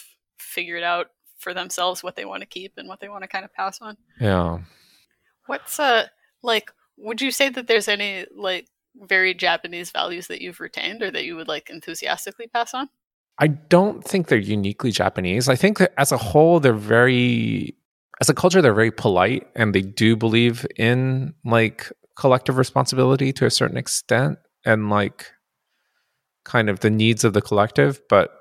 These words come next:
Speaker 2: like, as a society, they're, I don't really like the way Japan is going right now, <laughs> to be
Speaker 1: Yeah.
Speaker 2: honest.
Speaker 1: I don't like the way the Philippines is going right now. <laughs>
Speaker 2: Yeah.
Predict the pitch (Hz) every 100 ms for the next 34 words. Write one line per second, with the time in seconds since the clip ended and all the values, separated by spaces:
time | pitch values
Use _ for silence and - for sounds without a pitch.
0 | _ 107 101 87 - - 123 123 117 -
1 | - 104 - - 107 160 226 220 147 117
2 | 104 98 117 _ _ _ _ _ - -
3 | _ _ - 190 214 160 - 110 127 147
4 | 113 98 117 127 - 135 147 156 143 -
5 | 143 151 156 127 120 131 165 165 165 -
6 | _ _ _ _ _ 117 139 135 151 170
7 | 180 160 - _ _ _ _ _ - -
8 | - 151 156 165 185 - - - 277 349
9 | 349 330 320 285 233 339 294 220 185 -
10 | 180 170 175 180 180 - - 101 85 -
11 | 80 - -